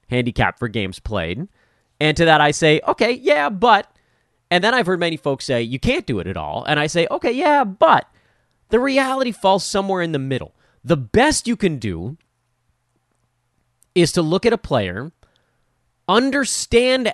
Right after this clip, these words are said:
as well as humanly possible what they're actually trying to accomplish in a given season,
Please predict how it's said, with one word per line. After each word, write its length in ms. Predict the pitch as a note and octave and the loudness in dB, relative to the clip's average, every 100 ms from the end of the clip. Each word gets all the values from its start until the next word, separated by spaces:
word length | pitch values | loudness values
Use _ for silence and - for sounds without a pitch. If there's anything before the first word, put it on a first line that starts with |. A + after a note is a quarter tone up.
| F3 | -2
as 200 | E3 C3+ | -2 -4
well 380 | C#3 F3 A3+ A3+ | -2 0 2 0
as 140 | - | -2
humanly 380 | E3+ F3+ F3+ E3 | -6 -6 -6 -8
possible 720 | - B2+ B2 G2+ D#2+ D2+ F#2+ _ _ _ _ _ _ _ | -4 -4 -4 -10 -16 -18 -20 _ _ _ _ _ _ _
what 200 | - D#4 | 0 2
they're 160 | D#4 C#4+ | 4 2
actually 360 | C#4 - C4 | 2 -2 -6
trying 720 | - - - B3 C#4 D#4 D4+ C4+ | -6 -10 -6 -2 0 -2 -4 -6
to 160 | - G3 | -2 -2
accomplish 800 | - - A#3+ C#4 A2+ F#2 - - _ | -2 -6 -8 -8 -10 -12 -14 -18 _
in 140 | C#3 C3 | -2 -2
a 40 | |
given 320 | A2 A2 G#2 | -2 -4 -4
season, 520 | - A2 F#2+ F#2 G#2 | -8 -8 -8 -8 -12